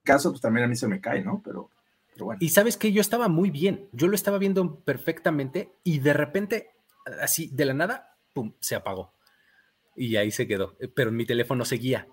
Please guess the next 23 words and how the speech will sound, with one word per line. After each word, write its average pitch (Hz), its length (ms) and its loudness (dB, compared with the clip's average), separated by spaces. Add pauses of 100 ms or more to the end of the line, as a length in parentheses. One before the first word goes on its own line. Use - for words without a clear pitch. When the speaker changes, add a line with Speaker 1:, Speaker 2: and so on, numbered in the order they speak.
Speaker 2:
O 127 100 -6
sea, 127 100 0
estaba 131 200 2
muy 135 160 2
extraño 131 380 0
porque 110 160 -4
en 110 80 -4
mi 117 100 -4
teléfono 123 320 -2
sí 123 140 -4
lo 127 80 -6
podía 120 240 2
ver 127 240 0
y 123 140 -2
en 110 100 -4
la 104 80 -2
computadora 113 440 -2
no 127 200 -6
y 123 100 -4
en 117 60 -2
la 113 100 -4
pantalla 120 280 0
tampoco. - 460 -4